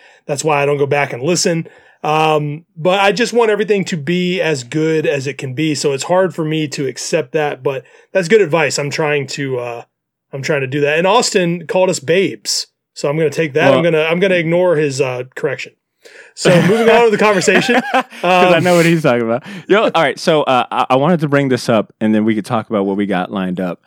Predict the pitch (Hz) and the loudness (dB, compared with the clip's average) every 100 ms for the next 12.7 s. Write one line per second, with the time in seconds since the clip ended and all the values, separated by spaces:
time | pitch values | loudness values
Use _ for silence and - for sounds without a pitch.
0 | _ - _ 113 104 120 107 98 90 87 | _ -20 _ -6 -4 -4 -4 -4 -6 -10
1 | - - 147 160 135 127 98 - _ _ | -14 -4 -2 -2 -2 -4 -4 -10 _ _
2 | _ _ - 170 156 160 156 160 147 185 | _ _ -2 2 2 0 0 -2 0 0
3 | 202 208 170 139 123 - 139 120 - _ | 2 0 -2 -4 -8 -4 -4 -6 -14 _
4 | _ _ - 117 113 - _ _ _ 113 | _ _ -4 -2 -2 -6 _ _ _ -6
5 | 127 139 - 135 123 - 120 107 110 117 | 0 0 -2 -4 -4 -4 -4 -2 0 -2
6 | 113 - 117 98 101 - 123 117 104 - | -4 -2 -2 -2 -4 -6 -2 -2 -4 -10
7 | - 131 110 117 101 - 117 107 101 - | -4 -4 -2 -4 -8 -6 -6 -2 -4 -4
8 | 117 - 110 98 - 101 95 _ - _ | -8 -6 -8 -8 -6 -6 -6 _ -20 _
9 | _ _ 113 110 95 104 98 107 98 92 | _ _ -4 -4 -2 -4 -4 -4 -6 -4
10 | 87 85 _ _ _ _ _ _ _ 113 | -6 -10 _ _ _ _ _ _ _ 0
11 | 123 135 160 175 180 _ _ _ _ _ | 2 2 0 -2 -6 _ _ _ _ _
12 | - 165 180 190 214 107 117 | 0 2 4 2 -4 -4 -6